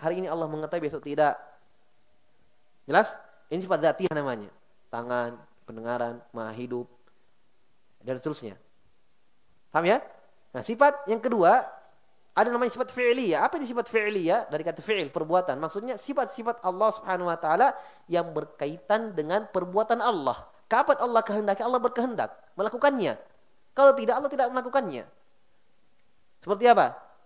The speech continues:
Turun. Paham? Seperti turun. Ya. Dalam hadits Nabi sebutkan, "Yanzilu Rabbuna tabaraka wa ta'ala ila sama'id dunya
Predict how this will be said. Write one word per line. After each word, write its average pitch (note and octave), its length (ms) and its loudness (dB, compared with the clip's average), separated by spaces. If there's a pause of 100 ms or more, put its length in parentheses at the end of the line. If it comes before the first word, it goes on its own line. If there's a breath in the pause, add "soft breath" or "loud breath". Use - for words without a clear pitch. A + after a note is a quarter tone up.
(180)
Turun. G3 320 2 (1600)
Paham? C3+ 240 -4 (960)
Seperti G#3+ 240 -2
turun. A#3+ 240 4 (1120)
Ya. C3+ 240 -4 (1200)
Dalam G#3 240 2
hadits B3+ 240 0
Nabi A#3+ 240 -2 (320)
sebutkan, G3+ 560 0
"Yanzilu F3+ 480 4
Rabbuna F3+ 720 0
tabaraka E3 480 0
wa - 40 -20
ta'ala D#3 280 0
ila D#3 160 -2
sama'id D#3 320 -8
dunya G#3 360 -4